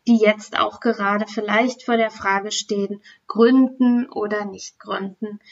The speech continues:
Ich wünsche dir viel Spaß dabei und nun springen wir mal rein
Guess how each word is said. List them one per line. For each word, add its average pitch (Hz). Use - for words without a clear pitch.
Ich -
wünsche 285
dir 226
viel 220
Spaß 277
dabei 285
und 226
nun 269
springen 233
wir 220
mal 190
rein 220